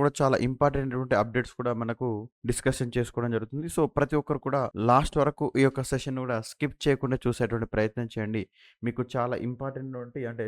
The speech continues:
చాలా వరకు ఎంప్లాయ్‌మెంట్ ఆపర్చునిటీస్, అదేవిధంగా ఎంట్రన్స్ కి సంబంధించినటువంటి అంశాలను కూడా ఈ రోజు సెషన్ లో మనం డిస్కస్ చేసుకోబోతున్నాం. ప్రధానంగా ఆర్ట్స్, కామర్స్ విద్యార్థులు పైలట్ కావచ్చు, పౌర విమానయాన శాఖకు డీజీసీఏ ప్రతిపాదన అంటూ,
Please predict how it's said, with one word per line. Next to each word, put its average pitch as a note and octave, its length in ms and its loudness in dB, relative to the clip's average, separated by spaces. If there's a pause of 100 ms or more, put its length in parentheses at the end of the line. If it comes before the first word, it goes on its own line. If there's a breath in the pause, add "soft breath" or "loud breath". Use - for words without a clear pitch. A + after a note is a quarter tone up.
(120)
చాలా B2 220 -2
వరకు B2+ 220 -4
ఎంప్లాయ్‌మెంట్ B2 420 -4
ఆపర్చునిటీస్, C#3 480 -8
అదేవిధంగా B2+ 480 -4 (220)
ఎంట్రన్స్ C#3+ 380 -6
కి - 120 -16
సంబంధించినటువంటి A2+ 840 -6
అంశాలను A2 420 -6
కూడా G#2+ 140 0 (540 soft breath)
ఈ - 100 4
రోజు D#3+ 220 2
సెషన్ C3 260 0
లో A#2 80 2
మనం A#2 180 0
డిస్కస్ A2 360 -2
చేసుకోబోతున్నాం. G2 600 -4 (220)
ప్రధానంగా D#3 420 4 (280)
ఆర్ట్స్, E3+ 260 6 (160)
కామర్స్ D3 420 0
విద్యార్థులు C#3 520 0 (340)
పైలట్ C3+ 400 2
కావచ్చు, A2 380 0 (100)
పౌర D#3 180 10 (100)
విమానయాన D3+ 480 2 (100)
శాఖకు C#3 420 0 (300)
డీజీసీఏ C3+ 500 0 (100)
ప్రతిపాదన A#2 540 2
అంటూ, G#2 200 -4